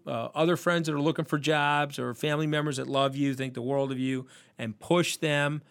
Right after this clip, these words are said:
and they will push you, uh, and you'll get to the ultimate goal that you want. Uh, do employers pay attention? This is coming from, uh, uh, Jake. Do employers pay attention to the behavior of summer interns,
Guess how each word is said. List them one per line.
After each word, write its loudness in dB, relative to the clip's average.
and -8
they 2
will 4
push 0
you, 0
uh, -6
and -4
you'll 0
get -2
to -2
the -4
ultimate -6
goal -10
that -12
you -10
want. -14
Uh, -2
do 2
employers 0
pay -2
attention? -4
This -8
is -12
coming -6
from, -8
uh, -6
uh, -8
Jake. -2
Do -2
employers 2
pay 0
attention -2
to 0
the -6
behavior 0
of -8
summer -2
interns, -4